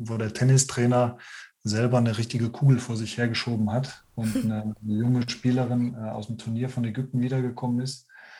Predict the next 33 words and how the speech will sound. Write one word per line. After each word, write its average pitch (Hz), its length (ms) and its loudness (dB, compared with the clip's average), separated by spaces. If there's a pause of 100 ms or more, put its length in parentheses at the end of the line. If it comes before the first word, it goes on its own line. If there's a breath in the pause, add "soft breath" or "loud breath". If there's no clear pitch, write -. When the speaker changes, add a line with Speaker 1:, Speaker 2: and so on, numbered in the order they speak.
(400 loud breath)
Speaker 1:
und, 110 460 -2
ähm, 107 440 2
da 107 120 -4
ziemlich 120 340 2
schnell 123 280 2
ausgeschieden 139 580 2
ist. 147 260 0
Und 117 200 -8
die, 113 160 -6
das, 113 200 -10
der 113 140 -8
Kommentar 113 480 2
des 113 140 2
Trainers 117 420 4
halt 117 160 0
eben 107 220 2
war, 110 200 0
dass 113 240 0
sie, 110 460 0
seit, 117 280 -2
nachdem 113 340 0
sie 110 100 -2
ausgeschieden 117 560 2
ist, 113 180 -2
da 117 60 -2
schön 113 340 0
zehn 117 280 0
Tage 117 260 -2
das 113 180 -4
Buffet 143 360 4
unsicher 110 400 0
gemacht 104 340 0
hat 123 220 0